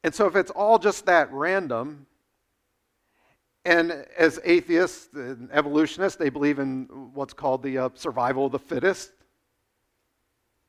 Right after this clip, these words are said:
meaning that basically the way things that evolved was whatever's the bigger thing, the stronger thing,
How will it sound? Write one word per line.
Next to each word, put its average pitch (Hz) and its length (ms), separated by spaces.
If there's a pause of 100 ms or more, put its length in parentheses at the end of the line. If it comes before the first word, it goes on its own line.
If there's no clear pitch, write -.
(840)
meaning 143 420
that 139 280
basically 147 560
the 135 100
way 139 240
things 151 400
that 131 180 (100)
evolved 143 600
was 135 300 (300)
whatever's 135 480
the 117 140
bigger 147 280
thing, 110 240
the 113 80
stronger 156 560
thing, 110 540